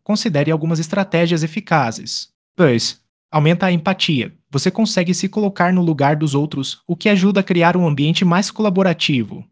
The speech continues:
Para desenvolver essa habilidade, explore estratégias que promovem a empatia. Três, reduz conflitos. Com inteligência emocional, você lida melhor com desentendimentos e evita brigas desnecessárias. Aprender a resolver conflitos é essencial para um ambiente saudável.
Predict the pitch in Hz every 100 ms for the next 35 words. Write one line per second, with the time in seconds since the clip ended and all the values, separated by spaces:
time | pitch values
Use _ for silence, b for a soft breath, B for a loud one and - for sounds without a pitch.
0 | _ _ - 160 190 208 196 156 147 165
1 | - 160 180 170 147 139 151 170 b 170
2 | - 170 185 196 - 165 156 165 185 196
3 | 190 - 185 170 165 175 170 165 156 139
4 | - 151 117 117 _ _ _ - 165 123
5 | - _ _ _ - 147 202 - 170 151
6 | 143 123 120 123 - _ - 214 220 202
7 | 156 143 196 185 180 165 139 151 - -
8 | 135 185 180 202 202 180 151 156 185 190
9 | 202 196 190 185 165 175 185 - - 190
10 | 165 190 196 160 175 180 131 180 190 190
11 | 190 - 120 101 107 - - _ _ _
12 | - 175 202 180 180 170 185 214 165 185
13 | 196 202 - 160 143 147 170 185 214 196
14 | 165 156 160 175 156 160 156 147 170 175
15 | 160 143 110 107 90